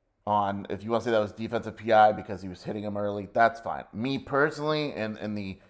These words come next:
opinion in the press box, even from U S C guys, was it should have just been a no flag. They're both hitting each other. They both fell. Play on.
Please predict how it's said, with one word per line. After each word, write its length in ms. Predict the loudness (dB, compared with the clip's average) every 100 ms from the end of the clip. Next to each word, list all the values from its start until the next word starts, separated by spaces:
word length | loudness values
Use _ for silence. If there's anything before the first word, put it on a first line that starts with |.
| _ _ _
opinion 540 | -10 -4 -2 -2 -2
in 80 | -4
the 80 | -8
press 340 | 4 4 4
box, 420 | 4 6 6 4 -8
even 200 | -8 -8
from 180 | -6 -6
U 160 | -2
S 140 | -2 -4
C 140 | 2
guys, 300 | 6 6 4
was 180 | -4 -6
it 100 | -10
should 200 | -6 -4
have 120 | -6
just 220 | -8 -8
been 140 | -6 -6
a 60 |
no 200 | -4 -6
flag. 320 | -6 -6 -8 -10 _ _ _ _ _
They're 100 | -2
both 280 | 2 2 0
hitting 280 | -2 -2 -4
each 180 | -2
other. 420 | 2 2 2 0 -4 _ _
They 120 | -6
both 360 | -2 -2 -2 2
fell. 460 | 6 6 4 -2 -14 _ _ _ _ _ _ _
Play 300 | -2 0 0
on. 160 | -6